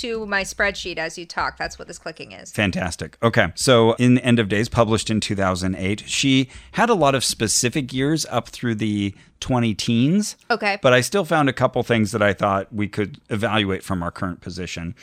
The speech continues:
Speaker 1: And this is twenty twenty-one.
Speaker 2: Correct, looking back. So she said, "In around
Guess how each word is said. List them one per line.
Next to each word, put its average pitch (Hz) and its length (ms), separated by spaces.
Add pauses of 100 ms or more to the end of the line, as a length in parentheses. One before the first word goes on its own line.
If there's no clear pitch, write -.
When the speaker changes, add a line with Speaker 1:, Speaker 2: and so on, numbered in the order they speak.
Speaker 1:
And 226 100
this 233 140
is 202 100
twenty 214 280
twenty-one. 175 580 (220)
Speaker 2:
Correct, 90 420
looking 95 240
back. 85 380 (100)
So 123 280
she 147 200
said, 151 380
"In 156 180
around 170 840